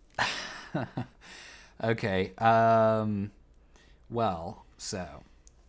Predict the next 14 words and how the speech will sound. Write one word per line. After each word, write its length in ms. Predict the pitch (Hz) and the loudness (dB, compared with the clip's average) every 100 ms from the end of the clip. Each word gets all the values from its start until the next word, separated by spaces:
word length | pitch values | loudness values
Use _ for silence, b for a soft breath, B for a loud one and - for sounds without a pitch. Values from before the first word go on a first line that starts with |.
| _ - | _ -14
I 140 | - 107 | -6 -2
go 100 | 120 | 0
to 80 | 131 | 0
stream 360 | - 135 139 | 0 0 2
this 180 | 147 143 | 2 2
weekend, 540 | 123 104 92 90 107 - B B B B | 0 0 -2 -6 -6 -10 B B B B
twitch 160 | 104 - | -4 -2
dot 100 | 95 | 0
T 100 | 110 | -2
V 100 | 127 | -4
slash 180 | 160 127 | -6 -4
Julian 260 | 120 135 | -2 -2
Broadway, 480 | 127 87 85 101 156 - B B B B | -2 -6 -8 -6 -6 -6 B B B B
and, 840 | 107 104 107 107 107 110 110 107 | -4 0 2 2 2 2 0 -2